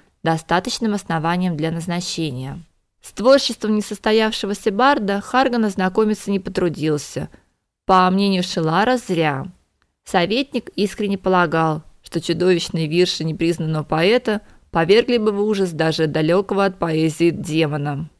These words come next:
Впрочем, лезть не в своё дело и указывать шефу на ошибки в расстановке кадров советник не стал,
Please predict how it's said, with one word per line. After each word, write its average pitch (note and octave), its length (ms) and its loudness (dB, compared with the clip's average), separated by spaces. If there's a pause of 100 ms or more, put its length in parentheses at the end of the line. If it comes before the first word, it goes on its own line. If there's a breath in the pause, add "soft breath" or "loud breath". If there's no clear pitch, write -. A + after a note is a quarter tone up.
(300)
Впрочем, A#3+ 560 4
лезть G#3 260 4
не F#3 80 0
в F3+ 40 -6
своё E3+ 300 2
дело A#3+ 400 0
и - 200 2
указывать F#3 500 4
шефу E3+ 380 0
на D#3 160 -2
ошибки E3 420 -4
в - 60 -6
расстановке D#3 580 -4
кадров A#3 480 2
советник A#3+ 600 -4
не E3+ 100 -2
стал, D#3 500 -2